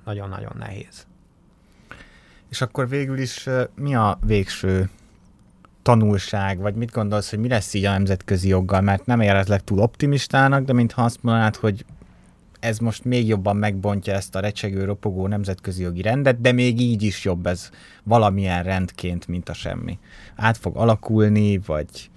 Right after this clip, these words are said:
Speaker 2: vagy meg fog erősödni ennek kapcsán, vagy pont, hogy össze fog törni, és még, még több ilyen anomália fog felszínre kerülni?
Speaker 1: Szerintem rapid fejlődésbe kezd.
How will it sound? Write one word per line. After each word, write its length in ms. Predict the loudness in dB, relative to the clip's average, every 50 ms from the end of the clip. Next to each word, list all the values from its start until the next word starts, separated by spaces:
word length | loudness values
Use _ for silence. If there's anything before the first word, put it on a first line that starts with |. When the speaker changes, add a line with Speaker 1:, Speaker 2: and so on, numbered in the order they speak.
| -20 -20 -20 -20 -20 -20 -20 -14 -10
Speaker 2:
vagy 100 | -6 -4
meg 120 | -2 -4 -4
fog 180 | -6 -8 -4
erősödni 560 | -2 0 0 0 0 0 -2 -4 -2 -2 -2
ennek 300 | -2 0 0 -2 -2 -4
kapcsán, 540 | -4 -6 -6 -6 -8 -8 -6 -4 -2 -2 -2
vagy 120 | -2 -4 -4
pont, 240 | -4 -6 -6 -4
hogy 140 | -4 -6 -4
össze 240 | -4 -6 -6 -8 -10
fog 220 | -8 -8 -10 -10
törni, 380 | -8 -6 -4 -4 -2 -2 -4 -4
és 200 | -4 -6 -8 -8
még, 320 | -8 -6 -6 -6 -8 -10 -12 -10
még 240 | -8 -8 -8 -8
több 180 | -8 -8 -8 -6
ilyen 120 | -6 -8
anomália 560 | -6 -6 -4 -4 -4 -4 -4 -4 -6 -6 -6 -8
fog 160 | -10 -12 -12
felszínre 480 | -8 -6 -6 -6 -6 -6 -8 -6 -6 -8
kerülni? 580 | -8 -8 -8 -6 -6 -6 -6 -6 -6 -6 -8 -10 -14 -20 -20 -20 -20 -20 -20 -20 -20 -20 -20 -20 -20 -20 -20 -20 -20
Speaker 1:
Szerintem 260 | -18 -10 -8 -6 -4 -2
rapid 380 | -2 -2 -4 -4 -8 -10 -12
fejlődésbe 800 | -10 -12 -10 -10 -8 -8 -10 -10 -10 -10 -12 -12 -12 -14 -16 -16
kezd. 360 | -14 -14 -14 -12 -14 -16 -18